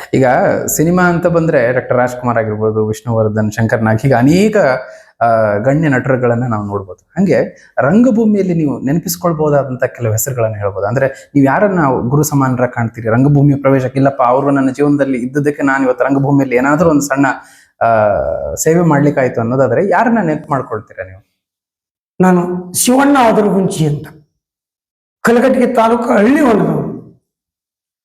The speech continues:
Speaker 2: ಅವರು ನನಗ್ ಗೊತ್ತಿದ್ದಂಗ ಅಂತ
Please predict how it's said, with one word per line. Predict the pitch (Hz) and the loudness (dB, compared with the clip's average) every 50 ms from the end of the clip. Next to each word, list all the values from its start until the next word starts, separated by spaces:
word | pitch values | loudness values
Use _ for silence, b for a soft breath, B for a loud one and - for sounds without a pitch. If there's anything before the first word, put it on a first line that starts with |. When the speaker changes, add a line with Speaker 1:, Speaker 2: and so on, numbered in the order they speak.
| _ _ _ _ _ _ _ _ _ _ _ _ - | _ _ _ _ _ _ _ _ _ _ _ _ -2
Speaker 2:
ಅವರು | 180 180 190 196 208 220 214 220 220 214 214 214 208 202 202 190 190 196 202 240 240 - - - _ _ _ _ _ _ _ _ _ _ _ _ - | 0 2 2 4 4 4 4 4 4 2 4 4 2 2 2 0 0 0 -2 -4 -4 -6 -12 -20 _ _ _ _ _ _ _ _ _ _ _ _ -4
ನನಗ್ | 269 208 196 202 214 240 254 220 196 | 0 2 4 4 4 2 2 2 2
ಗೊತ್ತಿದ್ದಂಗ | 233 240 240 247 220 180 170 185 151 123 123 120 117 - - - - - _ _ _ _ _ _ _ _ _ _ _ _ _ _ _ _ - | 2 2 2 0 0 0 2 0 0 0 -2 -2 -4 -6 -8 -14 -20 -20 _ _ _ _ _ _ _ _ _ _ _ _ _ _ _ _ 0
ಅಂತ | - 220 247 240 - | 0 2 2 2 2